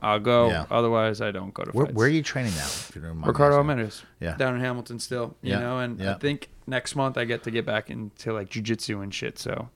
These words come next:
Speaker 2: Yeah, it's
Speaker 1: Today
Speaker 2: cool.
Speaker 1: I'm gonna hit pads for the first time, and since my surgery.
Speaker 2: Yeah.
Speaker 1: So if any of you guys were
Speaker 2: Crazy.
Speaker 1: wondering about my A C L surgery, we're all good. We're, uh,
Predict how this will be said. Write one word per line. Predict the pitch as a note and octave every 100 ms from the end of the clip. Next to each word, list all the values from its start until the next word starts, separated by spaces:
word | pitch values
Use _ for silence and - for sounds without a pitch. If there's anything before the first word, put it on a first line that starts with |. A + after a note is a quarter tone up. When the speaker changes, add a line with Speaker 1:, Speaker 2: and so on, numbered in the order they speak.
| _
Speaker 2:
Yeah, | F2+ F2 E2+
it's | E2
Speaker 1:
Today | - B2+
Speaker 2:
cool. |
Speaker 1:
I'm | B2
gonna | B2
hit | A#2+ -
pads | A#2+ A2+ G#2+
for |
the | G#2+
first | - A2+ G#2
time, | A2 G#2+ G#2+
and | G#2 G#2 C#3 -
since | - G#2+ -
my | G#2 G#2 G#2 _ _ _ -
surgery. | - A#2 A2 B2 B2 A2+
Speaker 2:
Yeah. | F#2 F2+ F2 D#2
Speaker 1:
So | -
if | D#3+
any | G#3+
of | G#3
you |
guys | F3
were | D#3
Speaker 2:
Crazy. | D3+
Speaker 1:
wondering | E3+ D#3+
about | C#3 C3+ C3
my | B2+
A | C3
C | C3
L | B2+
surgery, | B2 A#2+ A#2
we're | A2+ B2
all | B2+ A#2+
good. | B2 A#2+ A#2+ A2+
We're, | A#2 A2+
uh, | A2+ A#2